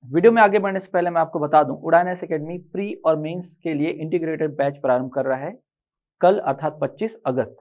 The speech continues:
ये बैच होगी शाम को, जो head office में संचालित होगी रजबंधा मैदान के समीप, और एक बैच जो है प्री प्लस व्यापम को देखकर डिजाइन किया गया है। यह बैच जो है हमारे branch office अर्थात सिटी प्लाजा में संचालित होंगी दोपहर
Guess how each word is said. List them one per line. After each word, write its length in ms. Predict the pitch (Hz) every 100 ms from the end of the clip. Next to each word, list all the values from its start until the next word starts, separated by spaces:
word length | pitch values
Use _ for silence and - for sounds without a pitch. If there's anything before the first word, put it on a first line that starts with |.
| _ _ _ _
ये 120 | 147 190
बैच 240 | 185 190
होगी 160 | 185 185
शाम 260 | 165 147 160
को, 220 | 208 -
जो 440 | 123 147 202 - - _ -
head 200 | 135 185
office 340 | 180 190 185 180
में 60 |
संचालित 460 | 185 175 175 170 170
होगी 260 | 180 170 - _ 127
रजबंधा 360 | 123 135 156
मैदान 320 | 147 123 139
के 100 | 156
समीप, 300 | 175 170 190 _ _ _ -
और 240 | 175 -
एक 200 | 190 190
बैच 200 | 151 180 165
जो 120 | 160
है 200 | 131 156
प्री 440 | - _ _ 202 220
प्लस 240 | 202 208
व्यापम 300 | 165 151 170
को 100 | 170
देखकर 300 | 147 135 - 190
डिजाइन 320 | 135 127 127
किया 200 | 127 110
गया 140 | 110
है। 140 | 120 135
यह 140 | 190
बैच 220 | 160 170
जो 140 | 151 165
है 100 | 175
हमारे 340 | 147 143 147
branch 340 | 165 143 170 175
office 500 | 127 117 165 220 - _ _ _ -
अर्थात 320 | 143 185 190
सिटी 180 | 160 196
प्लाजा 340 | 165 156 147
में 160 | 139 202
संचालित 420 | 170 143 143 156 160
होंगी 200 | 156 202
दोपहर 440 | 143 143 147 196